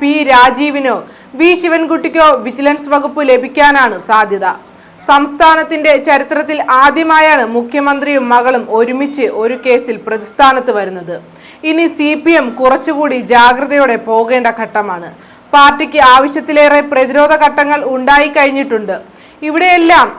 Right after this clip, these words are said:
ക്യാപ്സൂളുകളും സൈബർ പോരാളികളും പാർട്ടിക്ക് വേണ്ടി രംഗത്തിറങ്ങി. തെറ്റിനെ ശരിയെന്നും ശരിയെ തെറ്റെന്നും വീണ്ടും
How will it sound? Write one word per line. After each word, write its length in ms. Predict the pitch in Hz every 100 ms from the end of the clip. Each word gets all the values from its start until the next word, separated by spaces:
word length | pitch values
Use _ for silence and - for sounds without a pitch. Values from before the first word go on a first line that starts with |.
| -
ക്യാപ്സൂളുകളും 800 | 269 269 277 320 320 311 302 226 - -
സൈബർ 400 | 262 269 277 302 302
പോരാളികളും 680 | 277 277 294 294 285 247 -
പാർട്ടിക്ക് 460 | 240 233 240 285 285 269
വേണ്ടി 180 | 233 196
രംഗത്തിറങ്ങി. 760 | 214 220 240 240 202 180 175 - - - - - 285
തെറ്റിനെ 440 | 277 285 311 302 294
ശരിയെന്നും 540 | 294 277 302 311 294 262 254 -
ശരിയെ 380 | 302 311 339 339 330
തെറ്റെന്നും 480 | 294 311 320 285 226 233
വീണ്ടും 340 | 269 285 311